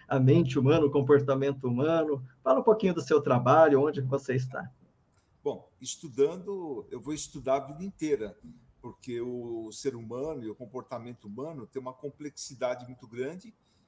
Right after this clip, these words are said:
Speaker 2: e, além, além disso, vai mudando o tempo todo, né? Então, se você estuda, você acha que entendeu, desde o Freud, né? Foi o primeiro, é, que tentou fazer um,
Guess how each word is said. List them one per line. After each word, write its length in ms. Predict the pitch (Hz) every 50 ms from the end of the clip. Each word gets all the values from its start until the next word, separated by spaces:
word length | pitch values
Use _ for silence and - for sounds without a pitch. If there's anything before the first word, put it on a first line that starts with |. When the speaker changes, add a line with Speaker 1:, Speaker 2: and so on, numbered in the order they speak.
| _ _ -
Speaker 2:
e, 200 | 120 120 123 127
além, 460 | 127 123 123 127 139 151 160 156 139 131 _ _ _ - 120
além 280 | 120 123 123 131 135
disso, 500 | 127 - 127 151 190 208 - - - 208 180
vai 140 | - 143 143
mudando 800 | 160 180 202 139 120 156 170 196 208 160 123 98 104 95 87 _ _ _
o 80 | 113 - _
tempo 260 | - 147 151 - 147
todo, 340 | - 220 170 139 98 90 - - - _ _ _ _ _ _ -
né? 220 | 110 127 156 185 - _ _ _ _ _ _ _ _
Então, 960 | 117 113 - _ - 120 117 120 131 147 156 151 147 135 117 107 101 92 95 87
se 160 | - - 131 131
você 320 | 107 131 131 131 - 147
estuda, 600 | 139 - - - 143 139 156 180 170 151 139 120
você 280 | 110 - - 131 120 117
acha 320 | 117 131 143 139 - 139
que 120 | 127 139 135
entendeu, 500 | 123 - 117 107 104 117 135 160 165 143
desde 300 | - 165 202 214 269 226
o 40 |
Freud, 460 | - - 131 139 151 170 - - - 110
né? 160 | 123 151 170 _ _ _ _ _ _
Foi 120 | - 139 135
o 60 | 139
primeiro, 680 | 139 139 135 127 127 139 151 180 175 165 135 117 101 - _ _ _ _ _ -
é, 180 | 107 110 104
que 160 | 107 _ - -
tentou 340 | _ - 139 123 - 151 139
fazer 440 | - - 131 120 - - 131 139 143
um, 500 | 143 135 123 120 117 113 110 107 107